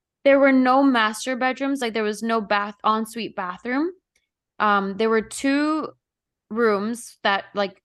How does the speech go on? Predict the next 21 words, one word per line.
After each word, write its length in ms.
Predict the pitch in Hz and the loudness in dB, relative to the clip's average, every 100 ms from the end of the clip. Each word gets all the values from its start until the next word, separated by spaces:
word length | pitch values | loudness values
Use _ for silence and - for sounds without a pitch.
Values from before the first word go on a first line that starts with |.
| - | 0
I 160 | 220 | 0
had 160 | 240 226 | 2 0
my 160 | 220 214 | 0 0
own 180 | 208 | 0
room 260 | 208 208 202 | 0 -4 -4
and 140 | 190 | -4
another 300 | 196 196 190 | -4 -4 -4
girl 220 | 190 190 196 | -4 -4 -4
had 180 | 185 | -8
her 260 | 185 202 196 | -8 -6 -4
own 220 | 180 180 | -4 -6
room. 340 | 180 180 175 175 | -10 -10 -10 -6
And 180 | 190 190 | -4 -2
then 140 | 180 185 | -2 -4
two 220 | - 214 | -2 -2
of 100 | 190 | -2
the 100 | 190 | 0
other 220 | 196 202 | 0 0
rooms 280 | 190 185 180 | -4 -6 -8
had 320 | 185 180 175 | -6 -6 -6
two 420 | - 220 208 180 | -10 -8 -8 -8